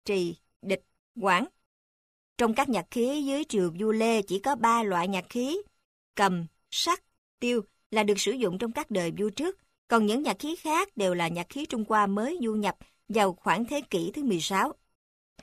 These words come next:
Đời vua Lê Thánh Tông, những năm dưới niên hiệu Hồng Đức, từ năm một ngàn bốn trăm bảy mươi đến năm một ngàn bốn trăm chín mươi bảy, vua sai thân Nhân Trung, Đỗ Nhuận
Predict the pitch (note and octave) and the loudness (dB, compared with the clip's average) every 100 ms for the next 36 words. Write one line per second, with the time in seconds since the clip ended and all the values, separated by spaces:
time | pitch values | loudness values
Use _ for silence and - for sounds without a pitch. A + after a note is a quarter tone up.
0 | _ - A3+ A#3+ A3+ A3 B3+ C#4+ C4+ C4+ | _ -4 2 6 6 2 0 -2 2 2
1 | C4 C#4+ E4+ - C4 B3+ A3+ - G3+ A#3 | 2 -2 -6 4 4 4 0 -2 -2 0
2 | C#4+ B3+ A#3 D#4+ D4 B3 G3+ G#3 F3+ F#3+ | 2 4 2 2 2 2 2 0 -2 0
3 | D4 _ _ _ A3+ G#3+ A#3+ G#3+ E3 E3+ | -2 _ _ _ 0 2 2 -2 -2 -2
4 | F3+ A#3 A#3+ F#3+ F3+ B3 A#3+ G#3+ F#3+ A3+ | -2 -2 -4 -2 -2 0 2 2 2 -2
5 | C#4 G#3 - F3 E3+ F#3 A#3 C4 G#3 A#3 | 0 -2 -2 -4 -2 -4 -4 -4 -4 -4
6 | C#4+ A#3 F#3 E3+ D#4 _ _ - C4 C4+ | -2 0 0 0 -4 _ _ -6 0 2
7 | C4+ - B3 A#3+ A#3+ - - C#4 C4 C4 | 2 4 4 4 2 -2 -2 2 4 4
8 | C4 A#3+ C#4 B3+ - - F#3 E3+ C#4+ A#3+ | 2 2 2 0 -2 -10 -2 -2 0 0
9 | F3 | 0